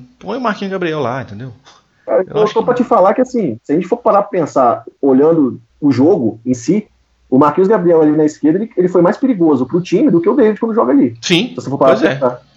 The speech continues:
Speaker 1: Assim, foi um jogo
Speaker 2: Concordo.
Speaker 1: só, é uma amostragem pequena, mas, pô, sabe?
Speaker 2: O David tem duas assistências no campeonato.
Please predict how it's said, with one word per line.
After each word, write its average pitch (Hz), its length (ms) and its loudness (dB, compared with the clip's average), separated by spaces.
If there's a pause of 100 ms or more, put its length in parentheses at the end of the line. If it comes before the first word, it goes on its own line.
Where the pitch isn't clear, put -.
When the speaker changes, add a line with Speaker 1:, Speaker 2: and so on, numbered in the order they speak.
(220)
Speaker 1:
Assim, 131 240 -6
foi 143 200 0
um 240 100 0
jogo 190 180 2
Speaker 2:
Concordo. 190 80 0
Speaker 1:
só, 185 220 4
é 208 60 4
uma 147 120 2
amostragem 143 440 0
pequena, 175 400 -6
mas, 160 180 -4
pô, 107 280 -10 (300)
sabe? 117 260 -6 (1120)
Speaker 2:
O 165 100 2
David 208 260 2
tem 240 120 2
duas 247 180 2
assistências 226 460 0
no 190 80 -2
campeonato. 175 500 0